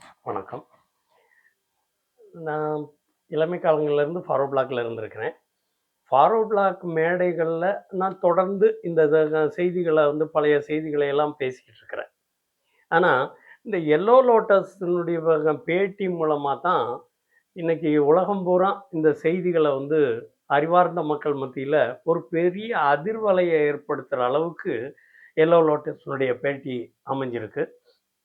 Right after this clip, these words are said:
அந்த வகையில தமிழ் சமூகத்தினுடைய ஒற்றுமைக்கும் இந்த வ-, க-,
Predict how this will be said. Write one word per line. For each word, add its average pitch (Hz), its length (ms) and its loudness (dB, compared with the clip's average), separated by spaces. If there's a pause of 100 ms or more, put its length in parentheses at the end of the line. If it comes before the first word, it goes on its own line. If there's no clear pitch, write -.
(260)
அந்த 196 340 0
வகையில 196 640 0 (380)
தமிழ் 202 380 2
சமூகத்தினுடைய 190 920 0
ஒற்றுமைக்கும் 160 720 -4 (800)
இந்த 202 320 0
வ-, 190 200 4
க-, 175 840 0